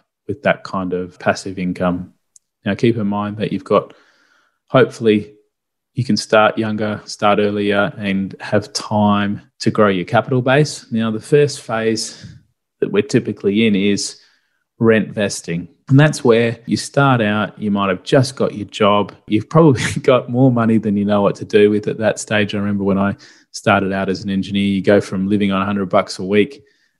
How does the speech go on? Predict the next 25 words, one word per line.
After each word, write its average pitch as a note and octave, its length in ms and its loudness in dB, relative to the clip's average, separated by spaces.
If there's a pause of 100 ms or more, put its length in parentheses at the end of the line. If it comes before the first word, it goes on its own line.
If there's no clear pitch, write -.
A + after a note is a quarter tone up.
(120)
in, G2 240 4
in G#2+ 160 0
the F#2+ 80 -2
uni G#2 320 -2
days, A2+ 480 2 (540)
and G2 160 4
all G#2 200 4
of G2+ 120 -2
a G2+ 80 -2
sudden, G2 640 0
I G2+ 140 0
think, - 300 -4
uh, F#2+ 300 0 (120)
my G2+ 100 -8
starting G2 340 0
salary G#2 400 0
or F#2+ 80 -4
so-, - 220 -8
something G#2+ 280 0
at F#2 100 0
the - 80 -6
time G#2+ 280 0
might G2+ 120 2
have G2 100 0
been G2+ 280 -2